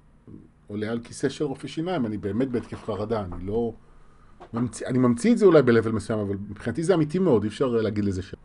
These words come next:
<clears throat> אמ, זהו, אנומן נפטר, אמ,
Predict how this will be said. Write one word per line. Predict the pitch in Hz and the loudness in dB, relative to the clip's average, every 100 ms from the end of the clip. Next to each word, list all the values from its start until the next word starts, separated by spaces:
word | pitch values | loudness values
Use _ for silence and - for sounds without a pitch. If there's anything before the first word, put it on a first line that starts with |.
| - - - _ _ _ _ _ | -20 -20 -20 _ _ _ _ _
<clears throat> | 123 104 95 - _ _ _ _ _ - - - - - - - | -6 -4 -8 -14 _ _ _ _ _ -20 -20 -20 -20 -20 -20 -8
אמ, | 107 117 120 117 117 | -2 2 4 2 0
זהו, | 117 160 170 | 0 4 4
אנומן | 139 196 151 | 4 2 0
נפטר, | - - 160 147 107 | -2 0 4 6 4
אמ, | 95 101 98 98 98 98 | 2 0 0 -2 -6 -8